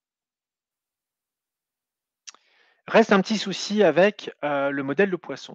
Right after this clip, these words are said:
Le modèle de Poisson, heu, utilise la distribution de Poisson, et cette distribution a une hypothèse très forte, qui est que la variance est égale à la moyenne.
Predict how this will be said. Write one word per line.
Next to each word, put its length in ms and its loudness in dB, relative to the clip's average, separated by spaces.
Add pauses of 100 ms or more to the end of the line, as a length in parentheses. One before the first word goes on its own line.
Le 120 -10
modèle 300 2
de 60 -2
Poisson, 580 -6 (580)
heu, 560 -2
utilise 380 -6
la 80 4
distribution 560 -8
de 60 -8
Poisson, 600 -6
et 140 -6
cette 180 -4
distribution 600 -6
a 40 2
une 60 -4
hypothèse 340 -4
très 200 -2
forte, 420 -6 (140)
qui 200 -6
est 80 0
que 120 -8
la 140 0
variance 500 0
est 160 -12
égale 220 -2
à 40 0
la 100 -2
moyenne. 340 -8